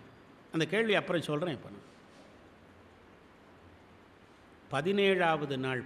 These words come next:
போர். அதுவரையிலும் போர்க்களத்து பக்கமே எட்டியே பார்க்க மாட்டேன், பீஷ்மர் இருக்கிற வரையிலும்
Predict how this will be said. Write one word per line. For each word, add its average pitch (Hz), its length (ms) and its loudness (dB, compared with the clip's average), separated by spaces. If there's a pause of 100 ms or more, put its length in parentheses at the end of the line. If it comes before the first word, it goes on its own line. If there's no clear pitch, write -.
போர். 147 360 -6 (3500)
அதுவரையிலும் 196 760 0 (1300)
போர்க்களத்து 220 720 2
பக்கமே 202 760 0
எட்டியே 214 840 4
பார்க்க 208 440 6
மாட்டேன், 196 600 6
பீஷ்மர் 220 540 2
இருக்கிற 196 540 4
வரையிலும் 208 760 6